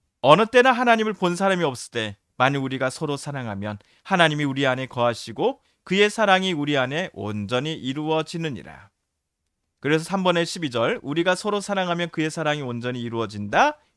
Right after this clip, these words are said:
이에 맞는 설명이지요. 마지막으로 사 번 십팔 절 우리 함께 읽어보겠습니다.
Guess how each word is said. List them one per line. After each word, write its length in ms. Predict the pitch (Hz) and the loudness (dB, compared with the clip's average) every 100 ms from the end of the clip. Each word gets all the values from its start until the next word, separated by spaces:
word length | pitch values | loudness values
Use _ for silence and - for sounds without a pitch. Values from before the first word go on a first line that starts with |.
| _ | _
이에 160 | 120 | -2
맞는 400 | 104 95 117 147 | -2 -4 -6 -6
설명이지요. 1120 | 143 160 143 135 120 - 95 92 90 107 233 285 _ _ _ _ _ _ _ _ _ _ _ _ _ _ | -8 -6 -2 -4 -4 -10 -12 -12 -8 -2 -2 -4 _ _ _ _ _ _ _ _ _ _ _ _ _ _
마지막으로 420 | 110 113 147 170 | -10 -2 -2 -2
사 200 | - 185 | 2 2
번 180 | 151 147 | 2 -2
십팔 260 | - 247 | -2 -2
절 260 | 208 160 127 | 0 0 0
우리 160 | 95 117 | -2 -8
함께 300 | 123 - 113 | -10 -8 -6
읽어보겠습니다. 960 | 113 120 117 110 - 98 85 80 95 | -4 -4 -4 -6 -8 -14 -14 -18 -20